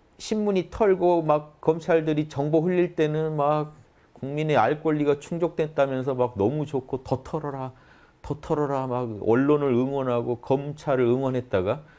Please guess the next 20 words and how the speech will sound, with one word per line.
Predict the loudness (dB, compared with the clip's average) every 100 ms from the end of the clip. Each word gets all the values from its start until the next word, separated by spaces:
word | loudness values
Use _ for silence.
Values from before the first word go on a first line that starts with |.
| -20 _ _
자기 | -6 -2 -2
편을 | 0 0 0
터니까 | 0 -2 2
어떻게 | 2 2 2
돼요? | 2 0 -10 _ _ -20 -20 _ _ -8
"피의사실 | -2 0 2 2
공표하지 | 0 -2 0 0 0 0
마라, | 0 0 0 0 -2
이 | -4 -4
쓰레기들아. | 0 0 0 -4 -4 -2 -2 -4 -8 -12 -18 -20 -14 -2
언론 | 0 2 0 -2 -8 -6
기레기들아." | 0 0 0 -2 0 0 0 -6 -8
기자 | -4 2 2 2 -2
플러스 | 0 0 -2
쓰레기가 | -6 0 0 -2 -2 -2
기레기입니다. | -2 0 0 0 0 0 0 -8 -20 _ -2
기러기를 | 2 4 4 4 4 4 2
한 | 0 0
거 | 0
아니에요? | 2 0 0 -2